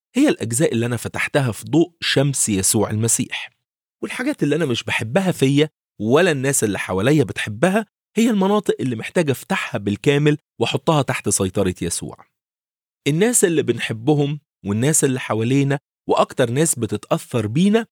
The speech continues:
هم اللي هيقدروا يقدموا لنا قايمة كويسة بالأجزاء المرة اللي في شخصياتنا وفي الطرق اللي بنستجيب بيها. دي القايمة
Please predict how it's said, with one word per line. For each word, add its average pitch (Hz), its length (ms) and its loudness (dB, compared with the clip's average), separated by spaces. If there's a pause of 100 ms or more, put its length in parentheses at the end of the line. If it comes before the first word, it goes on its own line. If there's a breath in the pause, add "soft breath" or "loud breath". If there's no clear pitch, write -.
(220)
هم 311 180 2
اللي 104 140 0
هيقدروا 113 500 0
يقدموا 107 600 0
لنا 110 240 -2 (140)
قايمة 160 340 0
كويسة 120 640 -2 (260)
بالأجزاء 135 640 0
المرة 175 680 0
اللي 113 180 0
في - 80 -8
شخصياتنا 120 720 -2 (280)
وفي 101 140 -2
الطرق 214 460 2
اللي 104 140 -2
بنستجيب 101 640 -4
بيها. 80 320 -8 (640)
دي 262 80 4
القايمة 190 560 2